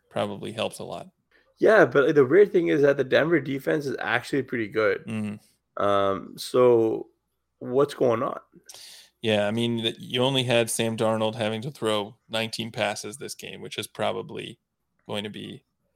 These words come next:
Speaker 1: uh, recipe for success for Carolina. Like, if he's asked to do a lot more, that could be, you know, that could easily turn disastrous. But,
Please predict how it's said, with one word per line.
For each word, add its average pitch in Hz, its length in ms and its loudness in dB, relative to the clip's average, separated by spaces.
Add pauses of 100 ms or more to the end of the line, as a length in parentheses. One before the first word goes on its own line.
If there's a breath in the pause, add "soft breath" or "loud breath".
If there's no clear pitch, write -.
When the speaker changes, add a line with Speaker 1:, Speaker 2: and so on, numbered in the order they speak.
(120)
Speaker 1:
uh, 107 260 -8 (400)
recipe 113 380 -10
for 107 180 -12
success 107 540 -6
for - 160 -16
Carolina. 101 600 -10
Like, - 200 -12
if - 100 -20
he's 113 220 -4
asked 104 220 -2
to 107 80 -12
do 104 180 -10
a - 20 -6
lot 104 220 -8
more, 117 280 -12 (500)
that 104 180 -4
could 110 180 -10
be, - 280 -12 (440)
you 107 80 -14
know, 104 280 -12
that 110 200 0
could 107 120 -4
easily 104 360 -4
turn 107 380 -10 (440)
disastrous. 104 680 -2 (100)
But, 107 300 0